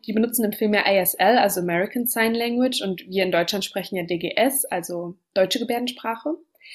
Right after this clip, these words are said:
Deswegen ist es natürlich nicht so einfach für mich jetzt zu sehen, ähm, wie qualitativ hochwertig die amerikanische Gebärdensprache ist. Aber was man auf jeden Fall sieht und was auch meine Mama gesehen hat, die ein bisschen,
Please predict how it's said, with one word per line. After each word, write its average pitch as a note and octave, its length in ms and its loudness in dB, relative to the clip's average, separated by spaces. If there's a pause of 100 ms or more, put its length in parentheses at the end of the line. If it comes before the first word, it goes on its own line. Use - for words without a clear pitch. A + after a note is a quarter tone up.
(240)
Deswegen G3+ 760 0 (680)
ist G#3 180 2
es G#3 40 -2
natürlich G3 480 2
nicht A3+ 180 2
so - 120 2
einfach G#3+ 360 2
für G#3 120 -4
mich G#3 240 0
jetzt - 320 -2
zu G#3+ 100 -2
sehen, F3+ 460 0
ähm, D#3 420 -8 (240)
wie F#3+ 320 -8
qualitativ F#3+ 640 -2
hochwertig F#3+ 460 0
die E3+ 400 -4 (500)
amerikanische F3+ 640 -2
Gebärdensprache D#3+ 640 -6
ist. - 260 -10 (400)
Aber A3+ 220 4
was A3+ 140 2
man G#3 120 2
auf F3+ 100 -4
jeden A3 160 2
Fall F3 200 -6
sieht B3 220 4
und G3+ 140 -2
was F#3+ 140 -2
auch - 140 -6
meine E3+ 160 -4
Mama A3+ 260 2
gesehen A3 340 0
hat, G3 140 -6
die F#3+ 100 -2
ein F#3 80 -2
bisschen, F#3 420 -4